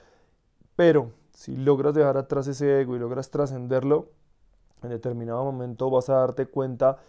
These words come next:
de todo lo que podrías crecer, vas a poder diseñar tu propia identidad, y cuando diseñes tu propia identidad y te conviertas en ella desde el momento en que tomes esa decisión, vas a transformarte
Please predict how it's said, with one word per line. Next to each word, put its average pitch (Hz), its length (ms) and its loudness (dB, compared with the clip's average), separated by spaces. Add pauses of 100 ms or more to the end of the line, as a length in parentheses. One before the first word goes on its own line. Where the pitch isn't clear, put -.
(340)
de 120 200 -6
todo 147 340 6
lo 151 120 2
que 151 100 -2
podrías 120 480 -2
crecer, 135 480 0
vas 123 180 -2
a 120 40 -2
poder 123 420 0
diseñar 135 640 -2
tu 147 160 -4
propia 135 280 -2
identidad, 127 560 0 (540)
y 117 80 -16
cuando 113 300 -6
diseñes 135 440 -2
tu 156 100 -2
propia 131 300 2
identidad 127 520 2
y 120 80 -2
te 120 200 -4
conviertas 131 680 -2
en 151 160 -2
ella 123 380 -2 (220)
desde 113 240 -6
el 117 60 -4
momento 120 380 -4
en 185 60 -4
que 185 80 -2
tomes 147 300 -4
esa 160 260 2
decisión, 151 480 0 (580)
vas 127 120 0
a 135 80 0
transformarte 139 1000 0